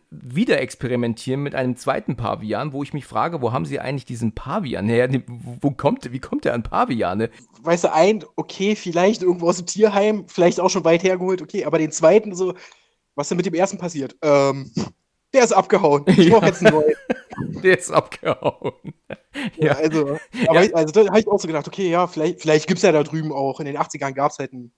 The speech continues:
Speaker 2: Pavian-Lieferservice.
Speaker 1: Ja, ja, richtig, genau. Äh, Pavian-Lieferservice, weißt du, das, das, ähm, ähm, war dann, ja, genau, ja, gute Idee. Also, das ist tatsächlich so ein bisschen fraglich, ne? Äh, wenn er, stell dir mal vor, die hätten das eher so gemacht mit streunenden Katzen,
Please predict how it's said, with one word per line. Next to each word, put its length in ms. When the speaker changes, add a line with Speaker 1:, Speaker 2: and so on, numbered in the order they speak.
Speaker 2:
Pavian-Lieferservice. 1080
Speaker 1:
Ja, 260
ja, 220
richtig, 360
genau. 400
Äh, 240
Pavian-Lieferservice, 1200
weißt 220
du, 40
das, 240
das, 300
ähm, 280
ähm, 280
war 140
dann, 180
ja, 360
genau, 300
ja, 260
gute 220
Idee. 320
Also, 260
das 220
ist 100
tatsächlich 420
so 100
ein 120
bisschen 320
fraglich, 560
ne? 200
Äh, 200
wenn 400
er, 200
stell 180
dir 80
mal 80
vor, 260
die 260
hätten 200
das 140
eher 160
so 120
gemacht 320
mit 120
streunenden 640
Katzen, 540